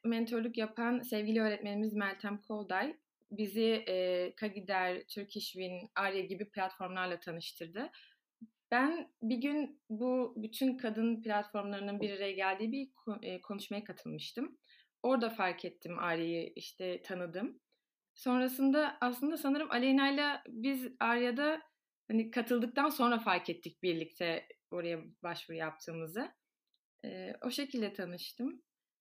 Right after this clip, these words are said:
Böyle. Şu anda da, e, Aleyna'nın da anlattığı gibi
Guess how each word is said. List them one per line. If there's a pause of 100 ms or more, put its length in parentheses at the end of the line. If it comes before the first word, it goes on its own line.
(420)
Böyle.
Şu
anda
da,
e, (140)
Aleyna'nın
da
anlattığı
gibi